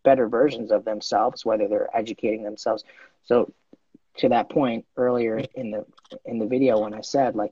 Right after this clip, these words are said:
use this time wisely, you know, whether you're building something or whether you're just, you know,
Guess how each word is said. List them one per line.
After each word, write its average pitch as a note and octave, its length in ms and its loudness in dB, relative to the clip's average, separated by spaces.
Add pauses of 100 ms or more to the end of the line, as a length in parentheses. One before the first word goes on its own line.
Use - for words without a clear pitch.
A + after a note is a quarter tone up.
use A2+ 240 -2
this A#2+ 160 -8
time B2 280 -4
wisely, A2+ 580 -4 (200)
you B2 100 -6
know, A2+ 260 -8 (120)
whether A2+ 180 -2
you're A2 160 -4
building A#2+ 340 0
something A2+ 480 -8
or G#2+ 140 -2
whether G#2+ 200 -2
you're G#2+ 200 -2
just, - 260 -8 (540)
you A2+ 240 -4
know, G2 200 -10